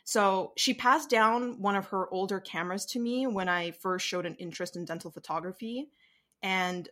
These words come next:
once I realized I was obsessed with the hobby, I later bought my own camera. So I shoot with a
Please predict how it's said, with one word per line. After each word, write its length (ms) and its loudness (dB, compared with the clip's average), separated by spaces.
once 340 0
I 100 2
realized 680 4
I 80 -2
was 420 -6
obsessed 540 0
with 100 -10
the 60 -6
hobby, 500 -2
I 500 0
later 320 2
bought 220 4
my 140 0
own 180 -4
camera. 460 -6
So 280 0
I 140 6
shoot 320 -4
with 260 -2
a 380 0